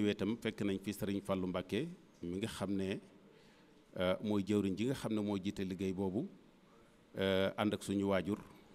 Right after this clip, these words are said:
euh, Serigne Mouhamed Habib Diop, euh, fekk fi sëñ Sène mi nga xam ne,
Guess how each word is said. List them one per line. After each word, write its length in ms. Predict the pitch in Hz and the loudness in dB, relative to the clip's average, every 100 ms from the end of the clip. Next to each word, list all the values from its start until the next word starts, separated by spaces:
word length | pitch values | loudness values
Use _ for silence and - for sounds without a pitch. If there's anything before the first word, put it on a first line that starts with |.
| - - - | -20 -14 -2
euh, 180 | 95 101 | 0 0
Serigne 260 | - 110 104 | 0 2 2
Mouhamed 320 | 98 95 92 | 2 -2 -2
Habib 280 | 92 95 85 | -2 -4 0
Diop, 200 | 98 - - - - - - - - - - | -2 -2 -14 -20 -20 -20 -20 -18 -14 -12 -4
euh, 200 | 98 92 92 - | 2 2 2 -2
fekk 240 | 113 107 | -2 -2
fi 80 | 104 | -4
sëñ 220 | - 107 | 2 2
Sène 320 | - 113 98 98 | 4 4 4 6
mi 120 | 117 | 6
nga 80 | 131 | 6
xam 260 | 127 110 | 6 6
ne, 220 | 98 120 | 6 2